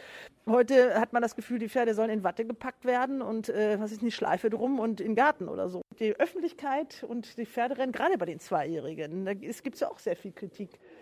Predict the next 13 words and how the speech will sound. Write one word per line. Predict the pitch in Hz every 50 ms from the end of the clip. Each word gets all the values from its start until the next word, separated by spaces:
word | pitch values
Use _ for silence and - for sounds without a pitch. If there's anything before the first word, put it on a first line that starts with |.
| - -
dass | 190 -
die | - 226
sagen, | 190 208 214 233 240 240 180 196
mein | - 220 233
Gott, | 220 277 277
die | 269 208
werden | 220 220 220 208
viel | - 302 370 -
zu | - - 277
früh | - - 269 262 -
angeritten, | - 190 202 180 175 - 151 - - 175
diese | 156 156 151 165 147 -
Rennpferde. | 151 151 147 - - 151 135 131 143